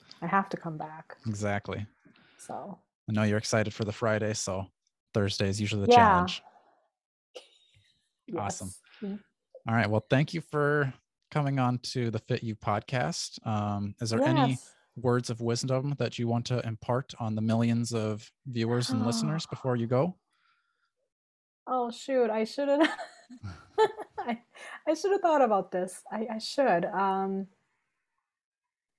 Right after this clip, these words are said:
Speaker 1: I'm only gonna do s-, do something that's gonna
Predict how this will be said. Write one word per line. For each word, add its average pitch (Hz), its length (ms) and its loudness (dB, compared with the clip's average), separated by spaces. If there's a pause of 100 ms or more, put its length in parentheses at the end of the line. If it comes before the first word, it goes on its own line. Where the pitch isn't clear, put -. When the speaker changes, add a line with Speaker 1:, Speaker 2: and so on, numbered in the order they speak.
(1400)
Speaker 1:
I'm 220 260 4
only 339 420 6
gonna 349 260 6
do 254 300 4
s-, - 260 -8 (260)
do 233 220 2
something 170 720 -4 (1000)
that's - 440 -2
gonna 180 420 2